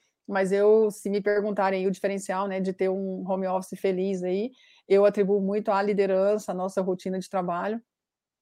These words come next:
que realmente precisa ter uma operação assistida, mais assistida ainda por estar à distância, para as pessoas não se sentirem só, né? Enfim.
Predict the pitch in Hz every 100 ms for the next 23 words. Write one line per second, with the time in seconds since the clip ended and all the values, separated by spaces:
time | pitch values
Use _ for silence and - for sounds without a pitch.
0 | _ _ _ - 208 240 240 - 233 233
1 | 208 196 202 202 196 185 196 196 190 180
2 | 190 196 190 208 226 220 214 220 214 254
3 | 269 233 185 190 180 180 - 214 202 196
4 | 190 190 196 190 190 190 - 185 185 -
5 | 190 202 196 208 254 196 196 247